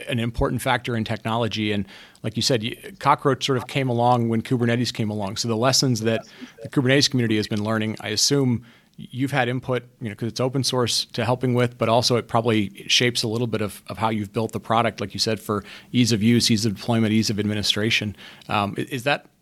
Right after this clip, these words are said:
are you seeing that as the case, or are they just sort of running in parallel and, and,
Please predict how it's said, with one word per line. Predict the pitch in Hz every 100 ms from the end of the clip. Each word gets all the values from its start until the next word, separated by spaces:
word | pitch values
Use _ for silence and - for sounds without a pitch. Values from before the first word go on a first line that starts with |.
| -
are | -
you | 139 127
seeing | 156 160
that | 151
as | 139
the | 123
case, | - 170 190 -
or | 120 110 113 - - 131
are | 120
they | 113
just | 123 135 -
sort | 131
of | 113
running | 123 123
in | 113
parallel | - 117 113 110 113 107
and, | 98
and, | 110 101